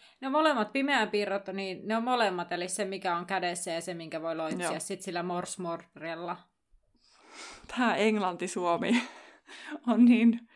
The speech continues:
Speaker 2: hankalaa joskus, <laughs> mutta tota, liittyy sitten kuolonsyöjiin. Ja kukaan ei arvannut, että se olisi juuri Piskuilan, kuka toimi vakoojana.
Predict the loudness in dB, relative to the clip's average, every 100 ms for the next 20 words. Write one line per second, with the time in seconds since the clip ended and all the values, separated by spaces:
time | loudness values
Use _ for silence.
0 | _ -2 4 6 6 6 6 6 4 2
1 | 0 2 2 4 4 4 -2 -2 -2 -2
2 | 0 0 -2 -12 -20 -20 0 4 4 6
3 | 6 6 0 0 4 4 4 0 -2 -2
4 | -2 -2 -2 -2 -4 -20 -20 _ -2 -2
5 | 2 2 6 6 6 4 2 2 2 0
6 | 0 -4 -4 -2 -2 -2 -2 -2 -2 0
7 | 4 4 2 -2 -2 0 -2 -2 -8 _
8 | -12 -2 0 2 0 0 0 0 2 2
9 | 2 0